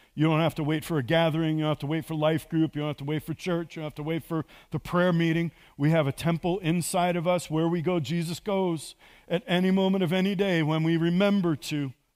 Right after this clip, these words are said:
and that's the, that's where the, the will part comes in. That's where the challenge comes in, remembering to. Remembering to stop and say, "Right now, I need heaven.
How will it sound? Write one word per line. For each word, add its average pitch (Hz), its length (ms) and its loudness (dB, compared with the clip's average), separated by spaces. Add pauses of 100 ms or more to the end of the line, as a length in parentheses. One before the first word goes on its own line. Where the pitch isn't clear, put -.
(120)
and 131 80 -4
that's 151 220 -6
the, 131 280 -8
that's 156 300 -6
where 147 160 -4
the, 120 240 -4 (520)
the 139 80 -4
will 147 280 0
part 135 320 -8
comes 135 320 -6
in. 139 160 -4
That's 143 240 -12
where 143 100 -6
the 131 80 -8
challenge 151 560 -2
comes 131 300 -6
in, 135 120 -2
remembering 139 840 0
to. 107 340 -16 (500)
Remembering 160 640 2
to 170 120 -4
stop 175 420 -4
and 165 140 -4
say, 151 180 -4
"Right 143 400 0
now, 156 260 -2
I 151 100 0
need 165 180 0
heaven. 147 440 -2